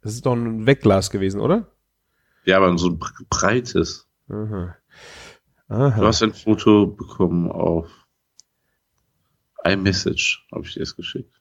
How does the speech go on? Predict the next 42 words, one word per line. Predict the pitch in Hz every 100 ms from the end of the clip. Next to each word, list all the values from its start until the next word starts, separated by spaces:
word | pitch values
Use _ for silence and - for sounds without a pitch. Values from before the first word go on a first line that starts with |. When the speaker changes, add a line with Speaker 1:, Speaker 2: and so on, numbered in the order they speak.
| _
Speaker 1:
Okay. | - 131 - - _ _ _ _ _ _ _ _ -
Ja, | 196 294
gut. | 254 113 - -
Also | 123 127
ich |
meine, | 139 139
natürlich | 131 160 151
ist | 131
es | 127
fürs, | - 123 - -
ähm, | 110 110 110 107 104 104 _ _ _ _ _ -
Servieren | 110 113 110 123 131 123
auf | 113
jeden | 110
Fall | 123 101 101 101
eine, | 95
eine | 98 95 - 95
geile | 98 104
Idee. | 104 98 107 147 - _ _ _ _ -
Speaker 2:
Ja, | 104 117
vor | 117
allem, | 107 107
ähm, | 95 98 95 92 87
du | 95
hast | 110 -
es | 92
ja | 95
quasi | 87 98 90
vorbereitet | 90 113 101 98 92 85
im | 90
Glas | 82 95 92 95
schon | - 90
dabei, | 82 85 80 90 107
du | 117
stellst | - - 95 92 -
raus, | 90 113 -
dekorierst | 92 - 95 95 95
es | -
aus | - 98 -
und | -
tschüss, | - 87 82 -
ne? | 95 120